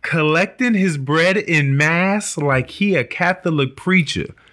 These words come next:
Just to count a nigga cash, you might need a calculus teacher. Eureka.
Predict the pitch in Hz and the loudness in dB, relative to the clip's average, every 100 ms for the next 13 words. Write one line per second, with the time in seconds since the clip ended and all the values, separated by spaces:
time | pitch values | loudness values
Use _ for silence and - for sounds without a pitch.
0 | _ _ _ _ - 190 190 139 - 185 | _ _ _ _ -4 -2 -2 -4 -2 0
1 | 185 180 180 160 139 180 185 185 185 156 | 0 2 2 0 -2 0 0 0 0 0
2 | 147 170 160 135 - 180 175 151 127 - | 2 0 0 0 -2 -2 0 0 -2 -4
3 | - 190 185 - 90 67 - _ _ _ | -2 0 0 0 -2 -4 -12 _ _ _
4 | - 117 117 120 190 185 - - | -6 -2 0 2 0 0 -4 -6